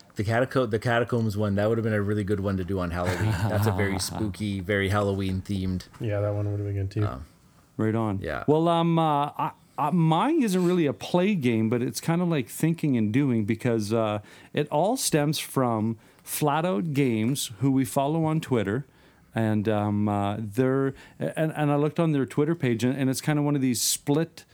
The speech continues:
Speaker 2: uh, um, uh, uh, residencies, I guess, Winnipeg and Seattle, which to me right away is like, that's a, that's a, you know, an online team that designs.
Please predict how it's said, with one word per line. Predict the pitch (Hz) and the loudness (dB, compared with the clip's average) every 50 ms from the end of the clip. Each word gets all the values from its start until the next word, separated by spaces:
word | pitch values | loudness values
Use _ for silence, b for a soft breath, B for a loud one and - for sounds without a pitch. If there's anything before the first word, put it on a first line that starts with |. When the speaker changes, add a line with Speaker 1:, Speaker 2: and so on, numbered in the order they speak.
| b b b b b b b - | b b b b b b b -4
Speaker 2:
uh, | 120 120 117 113 - - | -2 0 0 -2 -2 -4
um, | 120 117 110 107 104 104 104 101 101 | -4 -2 -2 0 0 0 0 0 0
uh, | 101 101 101 101 98 101 - - | 0 -2 -2 -2 -4 -4 -6 -6
uh, | 113 110 107 104 98 | -6 -4 -4 -4 -2
residencies, | 98 123 156 160 156 175 135 143 135 117 - - 113 101 98 90 101 | 0 2 2 2 2 2 2 0 0 0 -2 -2 -2 0 0 -2 -2
I | 101 95 | -2 -2
guess, | 92 104 104 120 - - | -2 -2 -2 -2 0 0
Winnipeg | 131 147 156 170 165 - 170 165 160 147 | 2 2 2 2 0 2 0 0 2 2
and | 147 127 | 0 0
Seattle, | 110 - - - 127 123 120 123 127 123 110 101 98 | 0 0 0 2 2 2 2 2 0 0 -2 -2 -4
which | 98 107 107 - - | -4 -4 -4 -6 -4
to | - - | -2 0
me | 139 135 139 139 | 2 2 2 2
right | 135 127 120 | 2 0 0
away | 120 123 120 120 120 | 0 0 0 0 0
is | 113 98 113 | 0 0 -2
like, | 107 104 101 - | -2 -2 -2 -2
that's | 135 123 - - | -2 -2 -2 -2
a, | 123 117 110 104 B B B B B B B | -2 -2 -4 -6 B B B B B B B
that's | 135 123 - 123 | -4 -2 0 0
a, | 117 110 107 - - | 0 0 0 -2 -2
you | - 127 117 | -2 0 0
know, | 110 104 110 | 0 0 -2
an | 110 110 117 | 0 -2 0
online | - - 135 131 131 127 120 117 117 120 120 | 0 0 0 2 2 0 0 0 0 0 -2
team | - - - 147 139 123 110 | -2 0 0 2 2 2 0
that | 104 107 98 | 0 -2 -2
designs. | 104 107 101 113 98 98 95 90 87 - | -2 -2 -2 -2 -2 -2 -2 -4 -6 -8